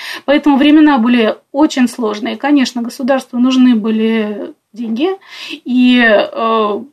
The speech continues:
вполне ожидаемо, э, смотрели по-, в поисках новых средств, смотрели на неосвоенные территории, то есть на восток,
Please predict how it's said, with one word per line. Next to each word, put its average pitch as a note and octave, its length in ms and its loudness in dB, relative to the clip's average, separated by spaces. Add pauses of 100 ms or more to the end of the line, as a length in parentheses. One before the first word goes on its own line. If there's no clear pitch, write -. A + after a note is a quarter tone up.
(120)
вполне B3+ 440 2
ожидаемо, C4+ 960 2
э, G#3+ 640 -14 (840)
смотрели C#4 720 -2 (240)
по-, - 80 -10
в - 100 -20
поисках A#3 580 -10
новых A#3 300 -10
средств, D4+ 320 -10 (280)
смотрели C4 580 0
на A#3+ 200 4
неосвоенные B3+ 600 2
территории, B3 560 -6
то G#3 140 -12
есть A#3 160 -12
на C#4+ 160 0
восток, C4 420 -6